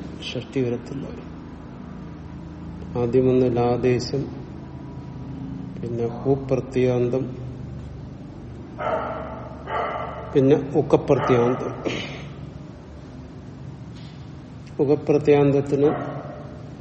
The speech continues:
ഒരപവാദം നടത്തി പറയുന്ന വാർത്തയും കമേർ അനിഷേധ കമുകാന്തവും എന്ന് പറയുന്ന ധാതുവിൽ നിന്ന്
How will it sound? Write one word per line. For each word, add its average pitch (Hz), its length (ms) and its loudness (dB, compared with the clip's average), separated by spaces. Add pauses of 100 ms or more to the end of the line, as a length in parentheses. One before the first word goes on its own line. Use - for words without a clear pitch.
(1040)
ഒരപവാദം 135 720 8
നടത്തി 127 260 4
പറയുന്ന 123 340 6
വാർത്തയും 120 500 2
കമേർ 135 520 8
അനിഷേധ 135 680 6 (440)
കമുകാന്തവും 131 640 4 (1800)
എന്ന് 131 160 4
പറയുന്ന 135 320 6
ധാതുവിൽ 131 600 6
നിന്ന് 131 320 4